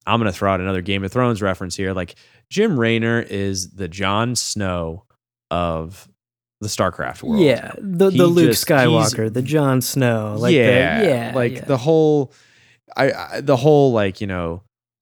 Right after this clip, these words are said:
Speaker 1: duty over love and that kind of thing, like, the moral compass, like, "I should be doing the right thing no matter what," and that kind of stuff.
Speaker 2: Right. I mean, I, I think, I don't think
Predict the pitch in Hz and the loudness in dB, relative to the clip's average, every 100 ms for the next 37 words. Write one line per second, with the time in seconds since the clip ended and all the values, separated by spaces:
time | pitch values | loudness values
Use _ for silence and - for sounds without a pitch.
0 | _ 107 - 147 131 127 120 120 113 101 | _ -10 2 6 6 6 4 4 2 0
1 | 104 98 107 110 104 104 101 98 92 101 | -4 -2 0 2 2 2 0 -2 -6 -10
2 | 95 92 92 - 107 98 92 - 101 92 | -8 -6 -6 -6 -6 -6 -6 -8 -6 -8
3 | 95 95 90 85 104 98 104 101 98 - | -8 -8 -8 -8 -8 -6 -4 -2 -4 -6
4 | 107 92 98 - 92 101 120 110 104 113 | -8 -8 -10 -10 -14 -10 -8 -8 -6 -6
5 | 104 95 92 85 _ - 117 110 107 92 | -6 -8 -8 -10 _ -4 -4 -4 -6 -8
6 | 90 87 90 95 117 127 120 113 110 92 | -8 -8 -8 -6 0 0 2 0 -4 -6
7 | 98 95 - 107 107 - 117 117 - 135 | -8 -8 -8 -8 -8 -6 -4 -4 -2 2
8 | 135 113 113 135 131 139 147 151 196 180 | 4 2 0 0 2 0 -2 -2 -2 0
9 | 139 170 165 160 139 120 - | 0 0 2 2 2 -2 -12